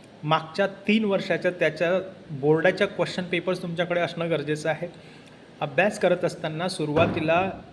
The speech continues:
हा सिलेबस, चॅप्टर वाईज सिलेबस त्या विषयाचा, त्या विषयाच्या तीन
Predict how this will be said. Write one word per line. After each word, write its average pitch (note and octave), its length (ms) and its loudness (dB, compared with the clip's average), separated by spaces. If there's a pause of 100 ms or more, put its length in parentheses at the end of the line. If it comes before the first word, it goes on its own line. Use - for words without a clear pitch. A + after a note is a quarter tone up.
(100)
हा D#3+ 200 6
सिलेबस, D#3+ 760 2
चॅप्टर D#3 300 2
वाईज D#3+ 200 2
सिलेबस D#3 460 0
त्या D#3+ 100 2
विषयाचा, D3 560 0
त्या D#3 180 2
विषयाच्या D#3 440 0 (120)
तीन E3+ 140 -2